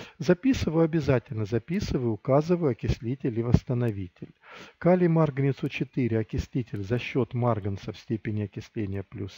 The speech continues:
семь, натрий два эс о три за счет окисл-, восстановитель за счет серы в степени окисления плюс четыре. Коллеги, я прошу, чтобы вы своим детям объяснили. Хотя и в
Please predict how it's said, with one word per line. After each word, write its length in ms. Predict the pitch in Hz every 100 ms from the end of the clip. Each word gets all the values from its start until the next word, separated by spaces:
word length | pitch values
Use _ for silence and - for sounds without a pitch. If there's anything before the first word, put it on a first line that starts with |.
| -
семь, 280 | - 226 285 - - - - - -
натрий 380 | 160 147 135 123
два 300 | 117 127 120
эс 160 | - 131
о 60 |
три 280 | - 180 240
за 140 | 190
счет 240 | 139 - -
окисл-, 440 | 117 135 - 135 - - _
восстановитель 800 | 151 123 - 127 117 147 233 _
за 120 | - 117
счет 180 | 120
серы 360 | - - 170 220
в 60 | -
степени 380 | - 107 107
окисления 500 | 104 - - 147 185
плюс 300 | 151 117 135
четыре. 540 | - - - 98 95 -
Коллеги, 460 | 165 175 131 101 - - - - - -
я 220 | 139 269
прошу, 560 | - 139 - 175 196
чтобы 320 | - - 117 117
вы 100 | 175
своим 380 | - 120 131
детям 340 | 113 120 131 117
объяснили. 720 | 101 110 - 101 90 - - _ - - - - _
Хотя 640 | - - - 202 202 202 - -
и 380 | 165 180 180 156 - _ _ _ _ _ _ _ _
в 1300 | 156 147 139 135 131 131 - - 131 127 135 143